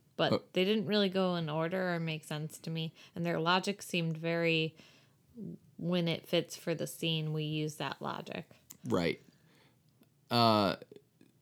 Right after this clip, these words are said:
Speaker 2: so, like, seventy percent of this movie takes place in, n-, like, eighty-five percent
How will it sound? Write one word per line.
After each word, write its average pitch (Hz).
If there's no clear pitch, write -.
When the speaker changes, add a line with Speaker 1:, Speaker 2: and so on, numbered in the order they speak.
Speaker 2:
so, 139
like, 131
seventy 151
percent 104
of 92
this 92
movie 85
takes 98
place 92
in, 80
n-, 165
like, 107
eighty-five 90
percent -